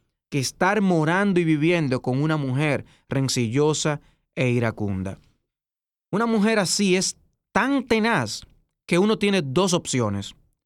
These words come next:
o irse de allí o volverse loco. Recuerde que el, ese, ese aspecto de esa gotera continua fue algo que se llegó a usar como una especie de tortura, esa, ese goteo continuo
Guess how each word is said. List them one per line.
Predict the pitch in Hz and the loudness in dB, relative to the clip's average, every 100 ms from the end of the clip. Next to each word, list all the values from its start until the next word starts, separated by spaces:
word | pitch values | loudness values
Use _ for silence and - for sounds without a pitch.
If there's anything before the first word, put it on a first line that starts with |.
| _ _ _ | _ _ _
o | 160 120 156 | -4 0 2
irse | 254 - 226 | 2 2 2
de | 208 | 2
allí | 190 214 233 247 _ _ _ _ - | 2 -2 -2 -10 _ _ _ _ -2
o | 156 | 2
volverse | 143 131 139 135 165 | 2 2 0 0 0
loco. | 120 - - - _ _ _ _ - | 0 -4 -14 -18 _ _ _ _ -8
Recuerde | 113 196 156 | -2 0 0
que | - | -2
el, | 131 | -2
ese, | 151 151 185 151 | -2 0 0 0
ese | - | -2
aspecto | 165 - 208 196 175 | -2 -2 -4 -2 0
de | 156 | 0
esa | 190 | 0
gotera | 151 147 180 170 | 0 0 0 0
continua | 139 127 - 202 180 110 104 - _ _ _ - _ | -2 -4 -2 -2 -2 -4 -6 -12 _ _ _ -20 _
fue | - 151 | -2 0
algo | 170 190 180 | 2 2 0
que | 165 160 143 - _ _ | 2 2 0 -4 _ _
se | - - 175 | -8 -2 2
llegó | 151 143 185 | 2 2 2
a | |
usar | 175 - 190 185 147 | 2 0 0 2 0
como | 131 143 160 | -2 -2 0
una | 175 | -2
especie | - 180 170 | 0 0 2
de | 147 135 | 0 0
tortura, | 151 143 139 - 226 175 92 - _ _ _ _ | 0 0 -2 -2 0 0 -2 -8 _ _ _ _
esa, | - 135 196 185 175 | -4 0 2 0 0
ese | 160 156 190 | -2 -2 0
goteo | 175 165 202 208 196 - | 0 0 2 2 2 2
continuo | 170 156 143 - 202 170 120 107 | 0 0 -2 0 0 0 0 -4